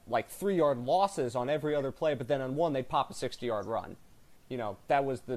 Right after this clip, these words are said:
Ty Johnson thing. He'd lose three yards, get one, and then he'd break off a sixty-yarder. There was never, like, consistent ten-yard gains. And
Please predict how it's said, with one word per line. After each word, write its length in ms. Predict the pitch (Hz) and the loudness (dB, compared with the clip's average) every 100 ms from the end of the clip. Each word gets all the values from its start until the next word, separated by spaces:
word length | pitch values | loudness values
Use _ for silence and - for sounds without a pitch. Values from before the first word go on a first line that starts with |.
| - | -6
Ty 220 | 135 127 | -2 0
Johnson 420 | 117 135 170 123 | 0 -2 -4 -6
thing. 200 | 107 104 | -6 -8
He'd 160 | 107 117 | -6 -4
lose 300 | 113 165 - | -2 -2 -2
three 220 | 160 147 | -4 0
yards, 540 | 131 127 123 120 120 - - - - - 127 | 2 2 2 0 -4 -14 -20 -20 -20 -16 0
get 260 | 165 - | 2 2
one, 520 | 143 135 143 147 143 139 | -4 0 4 6 4 0
and 100 | 151 | 0
then 60 | 143 | 0
he'd 140 | 135 | 0
break 180 | 139 127 | 0 2
off 140 | 123 | -2
a 40 | 123 | -2
sixty-yarder. 640 | 123 120 110 110 95 92 - - - - - | -8 -6 -4 -4 -4 -8 -16 -20 -20 -10 -2
There 80 | 165 | 0
was 160 | 160 | 0
never, 240 | 214 233 220 | 2 4 6
like, 240 | 175 160 | 4 2
consistent 560 | 156 - - - 151 - | -4 -2 -4 -4 -10 -4
ten-yard 480 | 151 135 127 113 | -2 0 0 0
gains. 480 | 107 95 69 57 - - - - - - - | -2 -6 -8 -14 -16 -20 -20 -20 -20 -12 -6
And 340 | 117 107 | -4 -4